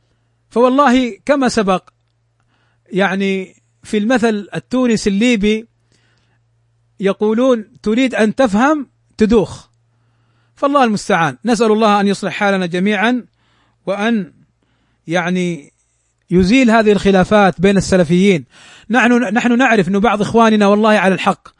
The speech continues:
لكنه اغتر ببعض الك-، الكذابين الأفاكين. يا إخواني، الله يحفظكم،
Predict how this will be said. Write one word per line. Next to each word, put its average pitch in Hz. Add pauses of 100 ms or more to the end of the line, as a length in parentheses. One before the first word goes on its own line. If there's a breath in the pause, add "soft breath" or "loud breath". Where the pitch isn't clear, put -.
(420 soft breath)
لكنه 247
اغتر 208
ببعض 196
الك-، 175
الكذابين 196
الأفاكين. 180 (520 soft breath)
يا 214
إخواني، 226
الله 208
يحفظكم، 196